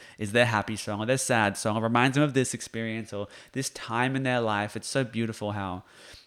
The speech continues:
art can be so, I guess, nostalgic, take you back to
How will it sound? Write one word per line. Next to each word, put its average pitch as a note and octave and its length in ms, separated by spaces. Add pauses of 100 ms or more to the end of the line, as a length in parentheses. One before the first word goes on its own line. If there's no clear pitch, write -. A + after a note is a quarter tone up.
(120)
art G#2+ 280
can G2+ 360 (140)
be A2 140
so, G2 680 (1500)
I - 220
guess, - 400 (240)
nostalgic, F#2 640 (480)
take - 240
you G#2 60
back F#2 320
to - 100